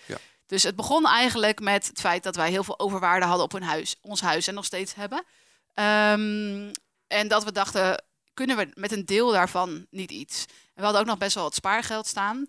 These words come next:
Speaker 2: Ehm, maar dat stond tegen nul procent rente op de spaarrekening.
Speaker 1: Ja.
Speaker 2: Dus we gingen wel een beetje rondkijken van, "Misschien kunnen we iets kopen." Of, weet je wel, ja, eh, we wilden gewoon iets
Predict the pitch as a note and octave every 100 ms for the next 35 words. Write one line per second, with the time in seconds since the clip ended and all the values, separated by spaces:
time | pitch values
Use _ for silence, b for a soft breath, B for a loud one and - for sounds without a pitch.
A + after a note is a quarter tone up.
0 | b b b - G3 F#3+ F#3+ F#3+ F#3+ F#3+
1 | F#3 F#3 - _ _ _ - G3+ F#3+ F#3+
2 | F#3+ - - F#3+ F3 F3 E3 E3 E3+ E3
3 | E3 C#3+ D3+ D3 - _ - - - D#3
4 | - - G#2+ - B B B B A#3 B3+
5 | - A3+ C4+ C4+ A3+ G#3 G#3+ A3+ A#3 G#3+
6 | A3+ G#3+ F#3+ F3+ G3+ - G3+ E3 C3+ -
7 | C4 C#4+ C#4 C4 C4 C4 E3+ - - E3
8 | G#3 A3 B3 - - G#3+ F#3+ D#3+ - b
9 | b b b _ - F#3+ F#3+ F#3 G#3+ G#3
10 | D#3 - -